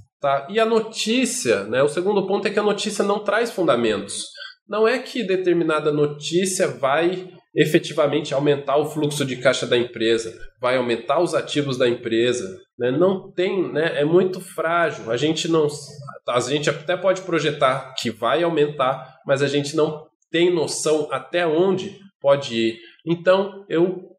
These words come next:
peço que tomem muito cuidado em investir em empresas através de noticiário, tá?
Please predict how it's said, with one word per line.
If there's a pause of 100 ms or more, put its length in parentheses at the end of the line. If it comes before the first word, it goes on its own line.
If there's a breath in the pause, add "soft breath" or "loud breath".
(120)
peço
que
tomem
muito
cuidado (400 loud breath)
em
investir
em
empresas
através
de
noticiário, (500)
tá?